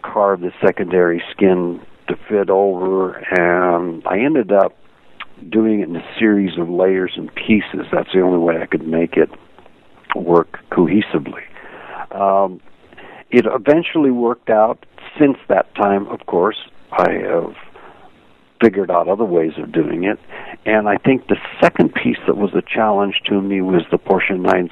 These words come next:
seventeen L, because I got the crazy idea that this p-, could be done in two pieces. The car would be one piece, and the entire blur coming off the car would be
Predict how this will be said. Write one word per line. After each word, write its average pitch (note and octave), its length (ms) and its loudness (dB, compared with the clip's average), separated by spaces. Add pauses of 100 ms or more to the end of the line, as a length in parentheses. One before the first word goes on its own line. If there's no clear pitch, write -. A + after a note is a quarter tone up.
seventeen F2 500 -2
L, E2+ 360 -2 (1080)
because C3 580 2
I A2+ 180 2
got G#2 300 -2 (140)
the G#2 100 0
crazy F#2 1000 0
idea D2+ 720 -4 (520)
that E2+ 300 2 (140)
this G2+ 140 4 (220)
p-, - 80 -10 (100)
could F2 200 0
be F2 120 0
done F2+ 320 0
in C#2 160 -6 (180)
two A2 200 2
pieces. - 640 -6 (220)
The E2+ 100 2
car G#2 520 2
would F#2 260 -6
be F3 180 0
one F2 440 0
piece, - 400 -4 (220)
and E2+ 160 -4
the D#2+ 100 2
entire G2+ 560 0
blur F2 800 0 (400)
coming F#2 340 0
off F2+ 200 0 (100)
the - 80 -4
car E2 340 4
would D#2+ 320 -4
be E2 320 0